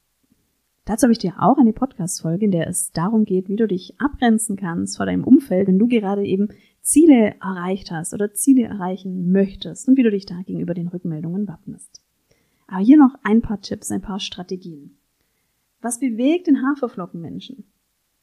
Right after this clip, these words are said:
Der Haferflockenmensch möchte eben vielleicht behilflich sein.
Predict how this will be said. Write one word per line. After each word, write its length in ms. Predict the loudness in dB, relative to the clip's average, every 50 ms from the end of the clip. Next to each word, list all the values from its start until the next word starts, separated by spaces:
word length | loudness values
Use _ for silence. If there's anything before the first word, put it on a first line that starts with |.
| _ _ _ _ _ _ -10
Der 100 | -4 -4
Haferflockenmensch 800 | -4 -4 -4 -6 -8 -4 -2 -2 0 0 0 -2 -2 -4 -10 _ -8
möchte 360 | -4 -4 -2 -2 -4 -6 -6
eben 520 | -6 -6 -4 -6 -8 -10 -12 -16 -20 -20 -20 -16
vielleicht 400 | -8 -8 -8 -8 -8 -12 _ _
behilflich 520 | 0 4 4 4 4 4 2 0 0 -2
sein. 300 | -6 -12 -10 -10 -10 -12